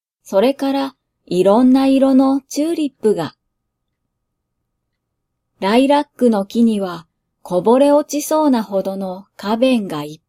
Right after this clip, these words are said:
ぱいです。濃い紫色、薄い紫色、真っ白なライラック。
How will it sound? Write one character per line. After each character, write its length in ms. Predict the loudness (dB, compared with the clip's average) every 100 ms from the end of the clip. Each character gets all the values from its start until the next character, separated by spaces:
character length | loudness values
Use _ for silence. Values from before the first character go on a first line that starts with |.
| _
ぱ 160 | -4
い 100 | -4
で 140 | -4 -8
す。 200 | -12 _ _ _ _ _ _ _ _ _ _ _ _ _ _ _ _ _
濃 200 | -2 2
い 120 | 2 2
紫 720 | -4 -6 -4 -4 -4 0 2
色、 260 | 0 -2 _ _ _ _ _ _ _ _
薄 400 | -8 -6 -4 -2
い 120 | 2 2
紫 760 | 2 -4 -4 -4 -4 -2 -2
色、 240 | -2 -6 _ _ _ _ _ _ _ _ _ _
真 240 | -8 -8
っ 40 | -8
白 540 | -10 -10 0 2 2
な 180 | 0 -4
ラ 160 | -8 -2
イ 120 | -2
ラ 160 | -2
ッ 40 | -6 _
ク。 240 | -8 -8